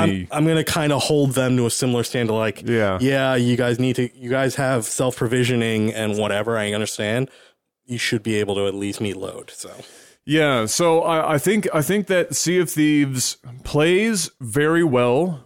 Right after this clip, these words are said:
Speaker 1: for a short
Speaker 2: Yeah.
Speaker 1: period of time before
Speaker 2: It's not a bad
Speaker 1: reality.
Speaker 2: game. It's not
Speaker 1: No.
Speaker 2: even poorly designed. It's just
Speaker 1: There's
Speaker 2: not deep.
Speaker 1: just, there's just not enough,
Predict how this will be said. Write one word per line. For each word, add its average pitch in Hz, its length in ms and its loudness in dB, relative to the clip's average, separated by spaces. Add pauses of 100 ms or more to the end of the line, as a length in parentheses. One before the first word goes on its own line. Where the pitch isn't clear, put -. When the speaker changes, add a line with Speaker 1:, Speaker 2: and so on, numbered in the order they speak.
Speaker 1:
for 131 280 0
a 123 80 2
short 147 380 0
Speaker 2:
Yeah. - 120 -14
Speaker 1:
period 147 280 2
of 131 140 -2
time 127 480 0 (120)
before 131 760 2
Speaker 2:
It's 110 100 -10
not 170 140 4
a - 80 6
bad - 80 4
Speaker 1:
reality. 143 260 4
Speaker 2:
game. 147 300 4
It's 117 100 0
not 160 140 4
Speaker 1:
No. 170 80 6
Speaker 2:
even 165 100 4
poorly 135 300 2
designed. 127 480 0
It's 104 180 -4
just 135 160 0
Speaker 1:
There's 143 140 4
Speaker 2:
not 107 40 -4
deep. - 120 4
Speaker 1:
just, - 300 -2
there's 131 180 2
just - 240 -2
not 135 200 0
enough, 127 360 0